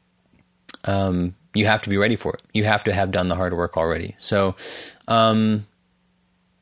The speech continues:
anyway, yeah, that video was sort of, um,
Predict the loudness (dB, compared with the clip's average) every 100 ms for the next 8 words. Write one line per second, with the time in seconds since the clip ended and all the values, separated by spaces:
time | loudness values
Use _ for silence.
0 | _ _ _ _ _ -4 2 4 4 2
1 | 4 4 6 4 4 4 4 4 4 4
2 | 2 2 2 4 2 -2